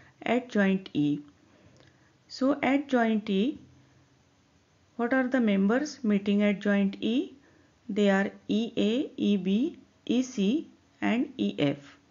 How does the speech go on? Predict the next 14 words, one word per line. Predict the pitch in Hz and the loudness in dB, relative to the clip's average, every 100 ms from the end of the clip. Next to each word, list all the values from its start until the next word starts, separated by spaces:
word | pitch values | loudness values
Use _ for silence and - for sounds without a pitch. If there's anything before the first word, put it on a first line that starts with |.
| _ - - - | _ -20 -20 -8
out | - 233 311 | -2 0 2
of | 311 - | 0 0
which | 226 247 285 - _ _ _ _ - | -2 -2 -4 -16 _ _ _ _ -4
the | 220 - - | -2 -2 -4
E | 240 277 - | 0 0 2
F | 233 233 220 | -2 -2 -2
member | 190 180 | 0 0
is | 185 233 - | 0 0 2
known. | 185 160 147 151 - - - - _ _ _ _ _ _ _ _ _ _ _ _ _ | 4 4 4 0 -8 -20 -20 -20 _ _ _ _ _ _ _ _ _ _ _ _ _
Now | 233 233 | 0 2
what | 240 240 | 4 4
are | 285 294 | 4 4
the | 302 | 2
forces | 302 226 220 247 294 - - | 2 -2 0 2 0 -2 -16